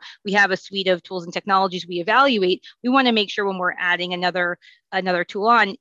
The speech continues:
it, it makes sense within that portfolio. And the second thing I would say is really the operationalization of all of this. So I, I mentioned before, and you mentioned our technology committee. We meet on a regular basis. We meet monthly. Um, as I said, it is, it is,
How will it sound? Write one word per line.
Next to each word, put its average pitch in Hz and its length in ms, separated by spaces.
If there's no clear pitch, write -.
it, 220 160
it 240 140
makes 226 260
sense 170 260
within 170 200
that 165 180
portfolio. - 480
And - 580
the 339 40
second 415 280
thing 320 140
I 262 60
would 240 120
say 220 220
is 208 140
really 247 200
the 214 160
operationalization 190 1000
of 160 100
all 180 160
of 151 80
this. - 160
So 196 320
I, 214 180
I 220 80
mentioned 208 240
before, 196 260
and 190 80
you 190 80
mentioned 185 420
our 214 100
technology 180 540
committee. 190 280
We 202 120
meet 220 160
on 202 100
a 180 60
regular 185 340
basis. 269 500
We 208 120
meet 190 200
monthly. 277 540
Um, 190 320
as 214 120
I 196 60
said, 208 240
it 196 100
is, 208 300
it 214 80
is, 220 220